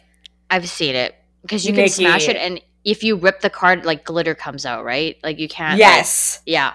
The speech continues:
Speaker 1: No, I've seen it. I've seen it. <laughs>
Speaker 2: I cried laughing. I was like, "That is the best gift." The
Speaker 1: Good
Speaker 2: best
Speaker 1: job.
Speaker 2: gift.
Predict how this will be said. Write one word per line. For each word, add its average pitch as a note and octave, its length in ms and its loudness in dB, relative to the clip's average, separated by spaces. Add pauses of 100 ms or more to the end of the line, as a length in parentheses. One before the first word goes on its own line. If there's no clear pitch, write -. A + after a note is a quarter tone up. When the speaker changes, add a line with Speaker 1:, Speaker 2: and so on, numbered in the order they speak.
(160)
Speaker 1:
No, E3 160 -2
I've E3 200 -4
seen B2 240 -12
it. A#2+ 140 -8 (100)
I've D3 160 -10
seen A#2 220 -12
it. A#2+ 220 -8
<laughs> - 360 -4
Speaker 2:
I F3+ 220 6
cried E3+ 480 4
laughing. D3+ 400 -2
I D3+ 40 -6
was D3 120 -8
like, D3+ 200 -4
"That D#3+ 180 -2
is G#3 160 -4
the B3+ 180 -10 (500)
best F3 460 2
gift." - 680 -8 (1800)
The G3 80 -2
Speaker 1:
Good - 100 -10
Speaker 2:
best E3 280 2
Speaker 1:
job. D3+ 240 2
Speaker 2:
gift. - 380 -12